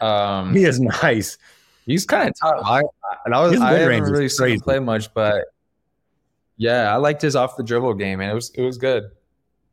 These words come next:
Speaker 2: Yeah. Yeah, it'll be, it'll be interesting. Um,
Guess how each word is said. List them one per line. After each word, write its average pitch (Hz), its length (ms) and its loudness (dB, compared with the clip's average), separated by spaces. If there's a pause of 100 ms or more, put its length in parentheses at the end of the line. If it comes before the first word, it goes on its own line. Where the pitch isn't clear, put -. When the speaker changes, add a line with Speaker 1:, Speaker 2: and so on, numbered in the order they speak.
Speaker 2:
Yeah. 104 300 2 (500)
Yeah, 120 260 4
it'll 135 160 6
be, 123 380 2
it'll 135 200 2
be 127 140 4
interesting. 107 580 -2 (600)
Um, 98 720 0